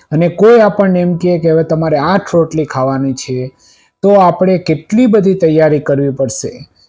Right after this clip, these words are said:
આપણે વિચારવું પડશે કે મારું પેટ સહન કરી શકશે, મારી પાચન શક્તિ બરાબર રહેશે, મને બીજા કાંઈ પ્રોબ્લેમ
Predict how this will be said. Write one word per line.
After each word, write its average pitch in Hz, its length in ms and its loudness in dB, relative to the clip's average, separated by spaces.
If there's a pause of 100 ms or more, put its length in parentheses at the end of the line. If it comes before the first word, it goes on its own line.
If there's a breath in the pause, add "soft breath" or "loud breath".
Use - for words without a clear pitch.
(100)
આપણે 151 320 2
વિચારવું 214 460 4
પડશે 156 380 0 (560 soft breath)
કે 160 80 0
મારું 160 360 2
પેટ 170 380 0
સહન 160 340 2
કરી 151 240 2
શકશે, 185 480 -4 (580)
મારી 143 300 0
પાચન 139 320 0
શક્તિ 156 480 -2
બરાબર 175 320 2
રહેશે, 180 400 -2 (1160)
મને 156 200 0
બીજા 147 360 2
કાંઈ 165 260 0
પ્રોબ્લેમ 151 340 2